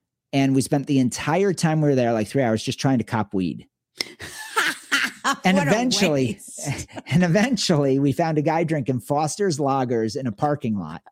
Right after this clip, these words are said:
Speaker 1: We drank, like, three of his Foster's Lagers,
Speaker 2: <laughs>
Speaker 1: big, big oil cans, you know, and then we drove home.
Speaker 2: Oh, God, you
Speaker 1: And
Speaker 2: never went to the beach?
Speaker 1: never went to the
Speaker 2: Oh,
Speaker 1: beach. It was
Speaker 2: man.
Speaker 1: July. It was packed. It was, it, there's fireworks going off. And the only thing we could think about was getting fucked up.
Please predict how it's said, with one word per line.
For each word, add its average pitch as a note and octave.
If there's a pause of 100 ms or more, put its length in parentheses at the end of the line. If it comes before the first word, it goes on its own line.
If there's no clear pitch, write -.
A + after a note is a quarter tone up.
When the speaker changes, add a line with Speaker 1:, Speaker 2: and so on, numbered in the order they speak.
(580)
Speaker 1:
We C#3+
drank, F#3
like, E3+
three F#3+
of G3
his F#3
Foster's D3+
Lagers, C#3+
Speaker 2:
<laughs> -
Speaker 1:
big, D#3+ (300)
big F#3
oil F#3+
cans, C3
you C#3
know, C#3 (800)
and A3+
then C4+
we B3+
drove G#3+
home. A#3 (460)
Speaker 2:
Oh, C#5
God, C#5+
you D5
Speaker 1:
And D5+
Speaker 2:
never C#5+
went C#5
to C#5
the C5+ (100)
beach? C#3+
Speaker 1:
never E3
went F3+
to E3
the D3
Speaker 2:
Oh, G#3
Speaker 1:
beach. D4
It F#3
was D#3
Speaker 2:
man. C#3
Speaker 1:
July. E3
It D#3+
was A2+
packed. E3
It A2
was, G#2+
it, A2+
there's G2
fireworks E3+
going D#3
off. D#3
And C3
the B2+
only E3
thing D3+
we C3+
could A#2
think B2
about A#2
was A#2+
getting G2+
fucked A2
up. -